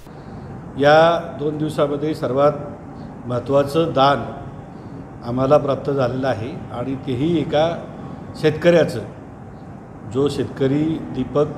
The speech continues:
करगल नावाचे आहेत, शिरूर तालुक्यातील दुष्काळी भागातून असूनही त्यांनी त्यांच्या आंब्याच्या बागेतून जवळजवळ, अ,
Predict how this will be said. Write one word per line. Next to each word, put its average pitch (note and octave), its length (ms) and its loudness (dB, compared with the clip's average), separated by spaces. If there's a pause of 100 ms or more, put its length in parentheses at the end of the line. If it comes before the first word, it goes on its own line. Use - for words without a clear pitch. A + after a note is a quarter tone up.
करगल C#3+ 420 4 (380)
नावाचे B2 420 0
आहेत, A2 300 -4 (760)
शिरूर C3 400 2
तालुक्यातील B2 580 -2
दुष्काळी C3 440 0
भागातून A#2 480 -4
असूनही C3 400 0
त्यांनी C3+ 440 0 (1080)
त्यांच्या D3+ 640 6
आंब्याच्या C3+ 440 0
बागेतून C3 640 -4 (1000)
जवळजवळ, C#3 720 4 (1800)
अ, A#2+ 100 -2